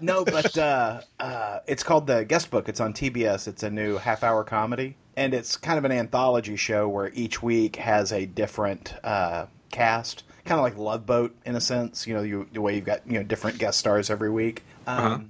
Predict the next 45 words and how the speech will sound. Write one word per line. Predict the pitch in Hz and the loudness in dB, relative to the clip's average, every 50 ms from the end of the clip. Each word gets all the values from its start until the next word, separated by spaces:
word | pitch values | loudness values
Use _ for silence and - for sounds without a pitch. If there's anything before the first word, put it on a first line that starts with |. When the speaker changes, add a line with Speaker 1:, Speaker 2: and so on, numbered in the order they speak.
| - _ _ | -18 _ _
Speaker 1:
but | 131 131 147 143 - | -4 -2 0 0 2
what | 147 139 | 0 -2
it | 127 127 127 | -2 -2 -2
does | 175 170 214 214 160 131 113 120 | -2 0 2 2 2 0 0 -2
is | 117 110 113 | -4 -4 -2
it, | 117 113 107 - _ | -2 -4 -4 -4 _
it | - 123 110 110 - _ - | -4 -4 -4 -4 -8 _ -2
tells | - 151 147 147 127 | 2 4 4 4 4
the | 127 131 | 2 -2
story | 117 - - 131 123 120 113 107 | -2 0 2 4 4 6 6 4
of | 104 - | 2 2
people | - 117 - 113 107 | -2 -2 -2 -2 0
who | 104 113 | 0 2
are | 107 104 98 | 0 0 0
staying | - - 120 113 113 110 110 107 | 0 2 4 4 4 4 4 2
in | 101 98 95 | 0 -2 -2
this | 95 90 - | -4 -4 -2
rental | 98 110 123 131 123 113 95 | 2 2 4 4 4 2 2
cabin, | - - 98 85 85 82 76 76 73 117 - - - - _ | 2 0 0 0 0 0 -2 -4 -6 -8 -12 -16 -20 -10 _
and, | 123 117 117 110 107 104 101 101 104 95 - | 0 2 2 4 4 2 2 0 -2 -4 -4
you | 117 110 | -2 -2
know, | 104 101 107 117 - 110 | -2 -2 -2 -6 -8 -4
the, | 110 107 95 - | -2 -2 -2 -2
the, | 113 123 110 | -4 -6 -4
the | - 127 135 - | -4 -4 -2 2
antics | 180 202 196 185 180 165 - - | 2 2 2 2 -2 -2 -2 -2
and | 139 123 120 | -2 0 0
misadventures | 123 120 - 123 113 101 107 107 - - 104 98 92 | 0 -2 -2 -4 -4 -4 -4 -4 -2 -2 -4 -2 0
that | - 131 98 | 0 0 0
ensue. | 98 90 90 - - 110 104 98 87 80 76 78 - - - - - - - - - | 0 -2 -4 -4 -2 0 0 0 0 -2 -6 -8 -12 -18 -20 -20 -20 -20 -20 -8 -2
And | 120 127 123 123 120 117 113 117 | 2 4 4 4 4 4 2 0
the | 110 110 107 - | 0 -2 -2 0
first | - 156 170 160 - - | 2 2 2 2 0 0
two | - 120 - | 0 0 2
episodes | - 107 - - 107 - 110 95 90 85 - - - | 2 0 -2 -4 -4 -2 -2 -2 -2 -2 -6 -6 -4
are | 107 101 98 95 - | -4 -4 -4 -6 -8
just | - - 120 117 110 101 - - | -4 0 2 2 2 2 0 -6
fall | - - - 113 107 104 101 | -8 0 4 6 6 6 4
down | 95 104 92 92 95 85 | 2 0 -2 -2 -4 -4
hilarious. | - 98 90 90 92 90 87 85 87 85 80 82 - - | -4 -4 -4 -2 -2 -2 -2 -2 -4 -4 -4 -4 -4 -2
I | 107 | 0
mean, | 113 110 110 | 0 0 0
it, | 120 - | 0 0
it, | - 127 123 - - _ | -2 -4 -4 -6 -10 _
it, | - 139 123 - | -4 -2 -2 -2